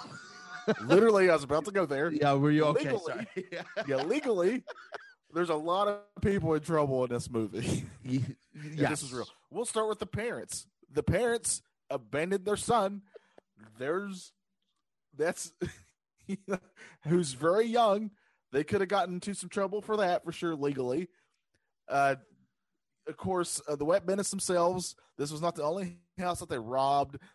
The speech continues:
Speaker 2: They've been around to plenty of houses, and the movie even begins at the very beginning with Joe Pesci impersonating a police officer. Uh, there's all kinds of little, uh, acts they do that are, <laughs> that are very criminal.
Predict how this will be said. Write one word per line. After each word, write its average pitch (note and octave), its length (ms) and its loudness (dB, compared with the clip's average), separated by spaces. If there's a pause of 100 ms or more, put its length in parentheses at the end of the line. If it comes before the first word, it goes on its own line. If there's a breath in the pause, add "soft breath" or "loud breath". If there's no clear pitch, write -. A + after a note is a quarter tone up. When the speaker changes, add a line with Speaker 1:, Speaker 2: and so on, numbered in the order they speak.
Speaker 2:
They've C3 120 -4
been D#3+ 120 -2
around D#3 240 -2
to C3 60 -6
plenty F3 240 -8
of E3+ 120 -4
houses, D3+ 760 -4 (240 loud breath)
and C#3 180 -6
the F3+ 60 0
movie A#3+ 240 -2
even F#3 220 -6
begins D#3 580 -2
at C#3 60 -6
the C3 80 -6
very C#3+ 200 2
beginning C3 340 -2
with A#2+ 100 -4
Joe C3+ 120 0
Pesci C3+ 300 4
impersonating C3 480 0
a G2+ 40 -10
police D3+ 280 -6
officer. C#3+ 560 -2 (420 loud breath)
Uh, A#2+ 100 2
there's C3 140 0
all F3 220 2
kinds F3 300 0
of D3+ 80 -4
little, D3 240 0 (300)
uh, A#2 160 2 (260)
acts D3 240 2
they C#3+ 120 -4 (440)
do C#3 320 0
that B2+ 160 2
are, G#2+ 180 0 (320)
<laughs> - 340 -4
that C#3 140 0
are A2+ 80 2
very D3 260 4
criminal. C#3+ 580 4